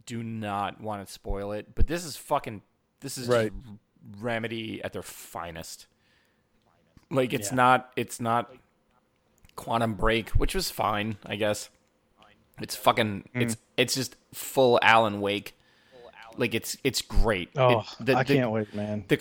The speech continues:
Speaker 1: controls are spot
Speaker 2: I'm just,
Speaker 1: on. The
Speaker 2: ugh.
Speaker 1: combat is great. The powers are great. There's some difficulty spikes. I've died a bunch of times, but I haven't gotten
Speaker 2: Mm.
Speaker 1: frustrated.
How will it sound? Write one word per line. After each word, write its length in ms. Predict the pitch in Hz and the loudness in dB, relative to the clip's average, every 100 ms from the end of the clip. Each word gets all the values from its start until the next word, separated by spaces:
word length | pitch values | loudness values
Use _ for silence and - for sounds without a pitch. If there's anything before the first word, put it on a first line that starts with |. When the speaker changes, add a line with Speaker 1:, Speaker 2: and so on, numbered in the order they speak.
| 135 | 2
Speaker 1:
controls 540 | 139 - 151 151 151 143 | 4 8 10 12 10 6
are 80 | 131 | 0
spot 460 | - - 139 135 | 2 8 10 10
Speaker 2:
I'm 320 | 131 127 131 | 8 6 2
just, 160 | 123 - | -2 -8
Speaker 1:
on. 80 | - | -10
The 80 | 127 | -8
Speaker 2:
ugh. 40 | |
Speaker 1:
combat 540 | - 143 123 135 135 131 | 2 6 6 6 6 4
is 120 | 127 | 0
great. 460 | - 131 127 127 - | -2 0 0 -2 -8
The 80 | |
powers 440 | - 131 131 131 120 | 4 6 6 4 0
are 60 | |
great. 320 | 117 131 131 117 | 0 2 2 2
There's 140 | 147 | -2
some 140 | 175 | -2
difficulty 460 | 143 151 147 147 147 | -2 -2 -2 -4 -4
spikes. 480 | - 143 139 135 - | 0 4 4 2 0
I've 200 | 127 120 | -2 4
died 240 | 123 123 | 6 6
a 40 | 117 | 4
bunch 220 | 123 - | 0 -2
of 60 | |
times, 360 | - 123 123 120 | -4 -2 0 0
but 120 | 117 | 2
I 80 | 110 | 4
haven't 160 | 113 110 | 2 2
gotten 180 | 113 95 | -2 -2
Speaker 2:
Mm. 20 | |
Speaker 1:
frustrated. 680 | 113 139 139 120 113 113 | 2 4 4 4 2 -2